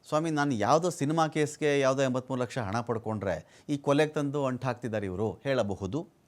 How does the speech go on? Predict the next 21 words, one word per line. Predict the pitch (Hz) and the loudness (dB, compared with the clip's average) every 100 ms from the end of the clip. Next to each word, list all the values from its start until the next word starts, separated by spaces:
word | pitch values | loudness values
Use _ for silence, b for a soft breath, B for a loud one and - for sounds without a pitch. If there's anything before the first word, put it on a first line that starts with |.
| - | -8
He | 139 | -6
can | 165 165 | -6 -4
claim. | 180 151 - b b b b - | -6 -6 -12 b b b b 2
ಹಣ | 147 175 | 4 6
ಪಡೆದ | 165 143 131 | 4 0 0
ಬಗ್ಗೆ | 123 123 123 - _ b - | -2 0 -2 -2 _ b -8
ಇಬ್ಬರು | 135 156 147 | 0 2 2
ವ್ಯಕ್ತಿಗಳಿಂದ | 127 - 127 123 | 0 -4 -6 -4
ಮಾಹಿತಿಯನ್ನ | 123 110 113 120 117 117 | -4 -4 -4 -4 -6 -6
ಕಲೆ | 113 107 | -6 -4
ಹಾಕಿದೆ | 110 113 127 | -6 -8 -10
ತನಿಖಾ | - 113 113 110 | -8 -8 -6 -6
ತಂಡ. | 104 104 110 131 b b b b - | -6 -8 -8 -12 b b b b -4
ಮೋಹನ್ | 135 165 147 | 0 0 4
ರಾಜ್ | 147 143 | 2 2
ಮತ್ತು | 135 135 156 | -2 -6 -8
ಪ್ರಕಾಶ್ | 151 120 139 135 | -6 -4 -4 -2
ಎನ್ನುವವರಿಂದ | 135 123 117 117 117 | -2 -2 -2 -4 0
ಹಣ | 135 131 113 | 0 0 -4
ಪಡ್ಕೊಂಡಿದ್ರಂತೆ | 120 110 110 113 107 110 117 | -4 -4 -4 -4 -2 -4 -2
ದರ್ಶನ್. | 104 104 - 131 | -2 -4 -6 -12